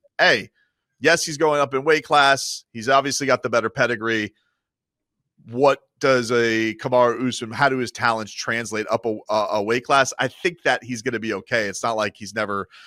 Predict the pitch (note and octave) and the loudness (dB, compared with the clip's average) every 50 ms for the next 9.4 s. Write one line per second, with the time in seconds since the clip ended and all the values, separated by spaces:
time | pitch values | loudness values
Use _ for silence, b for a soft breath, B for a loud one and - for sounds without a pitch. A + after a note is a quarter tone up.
0 | B B B B - G#2 - B2+ A#2 A#2+ A2 G#2+ G#2 G#2+ G#2+ - - G#2 G#2 G2+ | B B B B -8 -2 0 0 0 0 0 2 2 2 0 -2 -4 -2 -2 -2
1 | G2 F2+ F#2+ G#2+ A#2+ A#2 G#2 G2 G2 F2+ - - - F#2+ - - G2 G#2 G2+ G2 | -2 -6 -10 -12 -10 -8 -6 -6 -6 -8 -10 -12 -14 -14 -12 -8 -8 -6 -6 -6
2 | F#2 - - G2+ G2+ G2+ - - - B2 A2+ A2+ A2 G#2+ G2+ G2+ F#2 G#2 G#2+ G#2+ | -8 -10 -10 -8 -8 -8 -10 -8 -6 -6 -6 -6 -6 -6 -8 -4 -2 -2 -2 -2
3 | G#2+ - - A2 G2+ G2 G2 F#2+ G2+ G2+ G2 G2 G2 B B B B B B _ | -2 -6 -8 -8 -8 -8 -6 -4 0 2 2 0 0 B B B B B B _
4 | B2 D#3 G3+ C#4 D4 - - E3+ D#3 D3 C#3+ D3 - - C#3+ C#3+ C3 C#3 C3+ B2 | 2 4 6 6 6 6 6 8 8 8 8 6 6 4 2 2 2 0 -2 -2
5 | A#2+ - G3+ - - D#3 C#3 C3+ C3+ C3 A#2+ A#2+ A#2+ A2+ - _ b b b b | 0 2 4 6 6 6 6 6 4 4 4 4 4 2 -2 _ b b b b
6 | b b _ - B2+ C3 C3+ D#3 F#3 G3 D#3 F3 E3 D3+ C3+ B2 A2+ B2 D3 F3 | b b _ -6 -4 0 4 6 6 6 6 2 -2 -2 -4 -4 0 2 2 2
7 | F3+ D3+ C3 B2 A#2+ A#2+ A#2+ A#2 A2 - - B2+ - - G#2 - - - C#3 C3+ | 4 2 2 2 2 0 0 -2 -2 -2 -2 -4 -2 -4 -6 2 4 6 8 8
8 | A#2 G#2+ A2 A2 G#2 G#2 G2 A2 B2 B2 - - B2 A2 G#2+ - - - A#2+ C3+ | 8 6 4 2 0 -2 -2 -4 -4 -4 0 2 4 4 2 2 -2 0 2 4
9 | D3 D3+ B2 G#2+ G#2 G#2 G#2 | 6 6 6 6 4 4 2